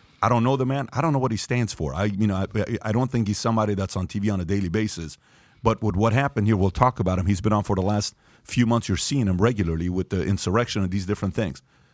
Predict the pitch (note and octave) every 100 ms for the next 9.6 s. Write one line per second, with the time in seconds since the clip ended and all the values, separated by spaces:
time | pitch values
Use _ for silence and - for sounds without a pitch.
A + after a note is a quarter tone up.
0 | _ A#2+ - A#2+ C3+ D3+ - B2 B2 A#2+
1 | A#2 - B2+ B2+ B2+ B2 A#2 A#2+ - B2
2 | A2+ G#2+ G#2 G#2+ C3 F#2+ A2 A2+ - G#2
3 | - E2+ - G#2 G2+ B2 - - _ _
4 | _ _ _ _ F#2 A#2+ - - C3 -
5 | A2+ - D3 - - F#3 F#3 F#3+ G3+ A#3
6 | A3 - - - - - A#2+ A#2 B2 B2
7 | A2 B2+ A2 A2 - - - D#3+ G#3+ G#3+
8 | A2+ A#2 G#2+ G2 F#2+ - - F2+ F2+ G#2+
9 | F3 C#3 F#2+ G2 F#2